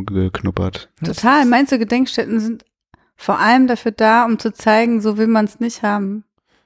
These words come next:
Speaker 2: Ich glaub schon. Also
Speaker 3: Ja.
Speaker 2: ich glaube, hatten wir denn nicht mal vorher schon drüber gesprochen, dass das so merkwürdig ist, dass es ja so keine Stätten gibt für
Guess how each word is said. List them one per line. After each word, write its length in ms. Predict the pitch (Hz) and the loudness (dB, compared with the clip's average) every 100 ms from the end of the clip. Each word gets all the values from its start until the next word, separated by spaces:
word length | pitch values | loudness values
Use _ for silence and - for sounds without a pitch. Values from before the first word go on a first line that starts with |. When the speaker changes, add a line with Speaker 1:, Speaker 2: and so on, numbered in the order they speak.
| _ | _
Speaker 2:
Ich 220 | - - - | -12 -12 -10
glaub 360 | - 117 - | -2 -2 -2
schon. 300 | - 127 139 - _ - | -4 -2 -2 -4 _ 0
Also 140 | 240 | 2
Speaker 3:
Ja. 120 | 262 - | 2 -2
Speaker 2:
ich 160 | - | -4
glaube, 240 | - 170 185 - | 0 2 0 -2
hatten 160 | 165 | 2
wir 80 | 165 | 2
denn 120 | 156 | 2
nicht 120 | 139 | 2
mal 80 | 143 | 0
vorher 300 | - 131 160 | 0 2 2
schon 140 | 156 139 | 0 -4
drüber 240 | 135 131 | -2 -2
gesprochen, 420 | 127 - 113 135 - - - | -4 -4 -2 -2 -6 -16 -8
dass 120 | 120 131 | -2 0
das 140 | 120 | 2
so 80 | 127 | 2
merkwürdig 380 | 113 127 147 135 | 2 2 4 2
ist, 120 | 135 | 2
dass 160 | 123 | -2
es 120 | 123 - | -2 0
ja 100 | 113 | 0
so 120 | 117 | 0
keine 260 | - 117 | 0 0
Stätten 340 | 113 131 123 127 | 0 0 -2 -2
gibt 160 | 117 | -4
für 320 | - 120 120 | -2 2 2